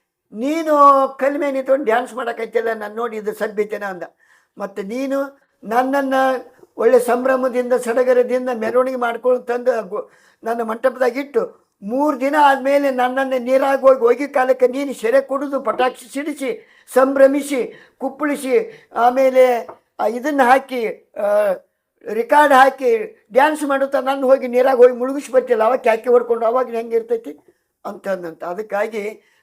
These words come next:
ಗಣೇಶನನ್ನು ಆ ರೀತಿ ಒಳಗೆ ಅವನ್ನ ಮುಳುಗಿಸಬಾರ್ದು, ಅವನ ಗೌರವದಿಂದ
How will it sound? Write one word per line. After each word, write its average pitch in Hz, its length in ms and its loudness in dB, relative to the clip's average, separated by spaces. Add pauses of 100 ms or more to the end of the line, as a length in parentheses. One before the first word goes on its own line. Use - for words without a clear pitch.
ಗಣೇಶನನ್ನು 226 840 -6
ಆ 220 280 -2
ರೀತಿ 262 320 -6
ಒಳಗೆ 220 260 -2
ಅವನ್ನ 190 300 -6
ಮುಳುಗಿಸಬಾರ್ದು, 185 1000 -6 (300)
ಅವನ 202 320 -8
ಗೌರವದಿಂದ 233 720 2